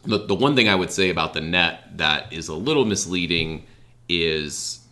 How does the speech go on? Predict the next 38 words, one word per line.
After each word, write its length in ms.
that, 220
you 120
know, 40
some 220
of 60
those 540
games 420
where 100
U 200
V 240
A 560
has 300
in 100
hand 460
but 160
kind 160
of 280
lets 320
the 120
other 140
team 340
shoot 320
some 180
shots 320
at 120
the 140
end, 320
right? 180
That, 200
that 200
can 120
actually 380
matter 500
at 120
the 120
end 120
of 100
a, 220